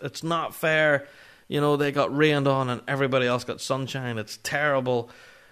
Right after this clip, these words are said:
You know, they should be able to play again, or you should cut out all the weather altogether, bring it all indoors, all of that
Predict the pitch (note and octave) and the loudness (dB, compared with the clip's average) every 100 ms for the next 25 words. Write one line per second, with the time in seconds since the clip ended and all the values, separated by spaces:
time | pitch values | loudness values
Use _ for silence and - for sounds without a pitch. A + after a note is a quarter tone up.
0 | _ - D3 C3+ B2+ A#2 C3 C3+ B2 A#2+ | _ -12 -6 -2 -2 -2 -2 0 0 -4
1 | B2+ C3 A#2 G#2+ A#2 D#3 G3 G3 F#3 E3 | -8 -6 -4 -4 -4 -2 2 2 2 0
2 | C3 B2+ - - D3 B2 B2+ A2 - - | 0 0 -2 -6 -6 -4 -8 -10 -8 -4
3 | E3+ E3 F3+ - D#3 D#3 D3 C3+ E3 F3 | 0 2 0 2 4 4 4 2 0 0
4 | E3 - C#3+ C3 B2+ C3+ D#3+ C#3 - D3 | -2 0 0 0 -2 -2 0 -2 0 0
5 | D#3 D#3 - D3+ D3 D3 D3 C#3 D3+ F3 | 2 0 -2 0 2 2 2 2 4 2
6 | E3+ - - - - - _ - C#3+ D#3+ | 0 -4 -12 -20 -20 -20 _ -2 2 4
7 | D#3 D#3 F3 E3 | 4 4 4 2